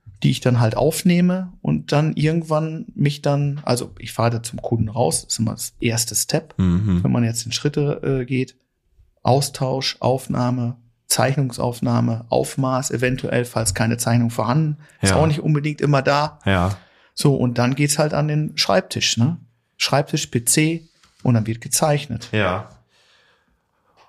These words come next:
Speaker 2: Okay, d-, das, das, genau, das sind jetzt dann schon sehr konkret nachher eigentlich die, die Schritte, ne? Also wenn, wenn jetzt jemand, äh, auf euch zukommt,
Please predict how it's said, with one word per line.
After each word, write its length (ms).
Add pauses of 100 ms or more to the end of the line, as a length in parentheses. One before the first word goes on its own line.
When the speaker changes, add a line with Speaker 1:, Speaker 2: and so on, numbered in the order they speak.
(200)
Speaker 2:
Okay, 460 (240)
d-, 220
das, 260
das, 140
genau, 180
das 160
sind 100
jetzt 200
dann 120
schon 400
sehr 440
konkret 580
nachher 460
eigentlich 280
die, 220
die 140
Schritte, 340
ne? 240
Also 260
wenn, 300
wenn 140
jetzt 180
jemand, 460
äh, 160 (160)
auf 200
euch 220
zukommt, 720